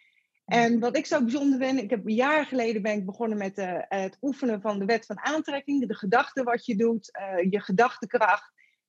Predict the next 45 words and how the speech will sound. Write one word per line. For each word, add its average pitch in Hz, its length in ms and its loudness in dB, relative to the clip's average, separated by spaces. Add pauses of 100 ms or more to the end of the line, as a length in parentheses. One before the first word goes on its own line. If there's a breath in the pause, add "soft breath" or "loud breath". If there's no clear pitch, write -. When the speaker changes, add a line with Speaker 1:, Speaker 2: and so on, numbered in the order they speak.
(360)
Speaker 2:
En 214 240 0
dat 208 200 0
is 190 140 -8
ook 196 200 -4
wat 185 180 -6
ik 190 100 -8
in, 180 280 -6
eh, 175 440 -8
in 196 120 2
jouw 175 180 4
boek 208 260 6
terughaal. 185 800 2 (840)
Maar 240 160 6
het 269 120 4
gaat 277 180 6
dus 226 120 0
om 233 160 0
Tycho. 330 480 2
Tycho 302 380 0
is 247 120 0
een, 226 180 -2
eh, 208 280 -6
een, 202 180 -8
eh, 190 400 -8
een 202 160 -12
jongetje 269 380 -10
van 196 340 -10
elf 311 320 0
volgens 277 260 -6
mij, 277 240 -6
hè, 311 100 -2
als 330 120 -4
ik - 80 -20
het 320 120 -20
goed 285 200 -14
zeg. 311 260 -6 (180 soft breath)
Speaker 1:
Ja, 262 200 0
klopt. - 420 -2
Speaker 2:
En 262 240 6
die, 254 280 2
ehm, 233 460 0 (100)
eh, 214 240 -8
krijgt 262 240 -4
een 240 80 -2
verkeersongeval, 233 1160 -8